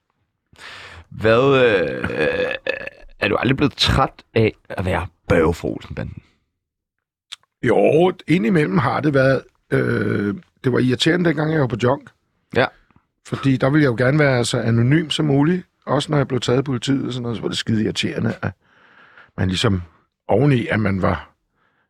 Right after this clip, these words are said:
Speaker 2: man var røget ned på, øh, nederste hylde i samfundet og var elendig, at man så skulle sådan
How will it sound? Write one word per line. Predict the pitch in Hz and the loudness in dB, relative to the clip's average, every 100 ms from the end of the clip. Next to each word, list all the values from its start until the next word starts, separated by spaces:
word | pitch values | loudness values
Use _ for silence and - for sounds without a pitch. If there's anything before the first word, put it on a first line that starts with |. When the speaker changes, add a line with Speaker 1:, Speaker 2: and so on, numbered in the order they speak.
| _ - | _ -2
Speaker 2:
man | 98 92 | 0 2
var | |
røget | 82 90 98 | 2 2 2
ned | 101 | 2
på, | 92 107 | 0 0
øh, | 95 78 73 90 | 2 0 -2 0
nederste | 104 101 - | 2 2 0
hylde | 98 101 | 0 0
i | |
samfundet | 110 101 101 117 107 113 | 0 0 0 0 0 -2
og | 95 95 92 - _ _ _ | -2 -2 -2 -6 _ _ _
var | 139 92 85 - _ | -2 0 -2 -8 _
elendig, | 107 101 110 120 120 - _ _ _ _ | 0 2 0 -2 -6 -8 _ _ _ _
at | 107 | -2
man | 107 | 0
så | 113 | 0
skulle | 107 - 110 | -2 -2 -2
sådan | 120 110 104 | 0 0 0